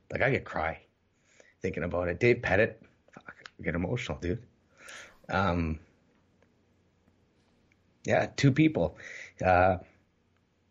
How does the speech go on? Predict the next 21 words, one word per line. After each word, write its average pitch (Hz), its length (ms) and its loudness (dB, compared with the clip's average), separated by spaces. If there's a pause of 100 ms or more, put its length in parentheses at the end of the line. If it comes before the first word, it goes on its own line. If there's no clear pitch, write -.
(200)
I 95 60 4
was 92 240 2
surpri-, 104 180 0
I'm 92 100 -2
surprised - 540 0
I'm 85 80 -2
being 82 220 -6
emotional, 87 440 -6 (120)
but - 100 -4
I'm 107 120 2
okay 101 200 0
with 76 140 -4
that. 73 200 -10 (640)
Dave 127 260 4
Pettit 104 440 0
is, 95 200 0
uh, 82 280 2 (1000)
he - 140 -4
was 123 80 -2
just 135 180 -2
this, - 220 -4